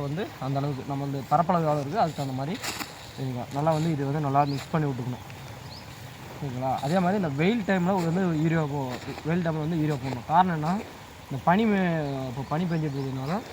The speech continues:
நம்ம நெல்லு மேல, நெல்லு நாத்து மேல எல்லாம் ப-, தண்ணி உட்காந்துட்டு இருக்கும்.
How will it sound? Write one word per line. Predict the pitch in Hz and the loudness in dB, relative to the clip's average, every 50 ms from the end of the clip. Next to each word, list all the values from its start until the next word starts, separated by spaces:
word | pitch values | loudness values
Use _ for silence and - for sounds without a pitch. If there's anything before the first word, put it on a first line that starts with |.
| - - - - - - - | -14 -14 -14 -16 -16 -10 -4
நம்ம | 151 147 147 143 147 | -2 -2 0 2 2
நெல்லு | 160 190 208 202 180 160 | 4 4 4 4 4 2
மேல, | 156 156 170 202 208 180 160 151 151 | 2 0 0 0 0 0 0 0 2
நெல்லு | 165 175 185 175 156 | 2 2 2 2 2
நாத்து | 156 170 160 - 170 151 | 0 0 0 -2 -2 -2
மேல | 147 151 180 175 156 | -2 -2 -2 -2 -2
எல்லாம் | 156 156 147 - | -2 -4 -4 -4
ப-, | 160 156 151 147 139 113 - 151 | -4 -2 -2 -2 -4 -4 -4 -2
தண்ணி | 151 165 175 160 | 0 2 2 2
உட்காந்துட்டு | 143 - 151 147 139 113 117 123 | 2 0 0 0 -2 -2 -4 -8
இருக்கும். | 104 107 104 | -8 -10 -12